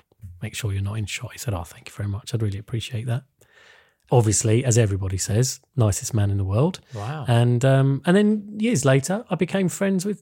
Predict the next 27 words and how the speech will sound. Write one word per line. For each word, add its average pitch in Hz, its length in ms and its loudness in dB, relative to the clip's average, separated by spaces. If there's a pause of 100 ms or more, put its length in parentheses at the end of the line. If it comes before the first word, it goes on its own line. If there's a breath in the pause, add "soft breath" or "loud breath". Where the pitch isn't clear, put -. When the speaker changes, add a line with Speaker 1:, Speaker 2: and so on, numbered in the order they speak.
(120)
Speaker 1:
Terry 202 260 -4
Jones's 202 460 -4
son, 226 360 -4
Bill. 208 360 -4
I'm 147 100 -6
friends 180 280 -4
with 127 120 -4
him 123 140 -4
now. 156 220 -4
Speaker 2:
Oh, 349 40 -12
nice. 370 160 -14
Speaker 1:
Through 208 100 -6
sort 139 440 -8
of - 120 -10 (600 soft breath)
friend 143 240 -2
of 135 80 0
a 127 60 0
friend. 165 360 -2 (300)
Yeah. 226 320 -2 (500)
So - 200 0
the 151 120 0
Python's 131 540 2
probably 135 320 0
the 120 100 4
best 113 340 2
I've 110 240 0
had. 98 200 -4